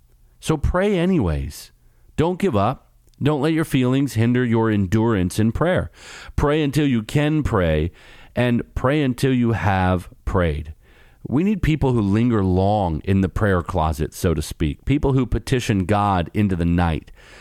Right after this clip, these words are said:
People who rise early to seek the Lord for his power to be at work in the lives of his people.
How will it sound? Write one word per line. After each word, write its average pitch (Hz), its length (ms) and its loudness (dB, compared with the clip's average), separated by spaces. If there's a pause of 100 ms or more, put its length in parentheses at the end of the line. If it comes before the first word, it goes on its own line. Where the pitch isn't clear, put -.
(200)
People 143 340 0
who 120 120 2
rise 110 480 0
early 113 320 2
to 90 80 0
seek 104 300 -4
the 95 100 0
Lord 92 360 0
for 92 160 0
his 87 120 0
power 92 540 0 (320)
to - 100 -4
be 90 160 0
at - 120 -2
work 98 480 -2 (180)
in 82 160 -4
the 76 80 -2
lives 82 720 -2 (260)
of 80 380 0 (180)
his 76 460 -4 (240)
people. - 420 -6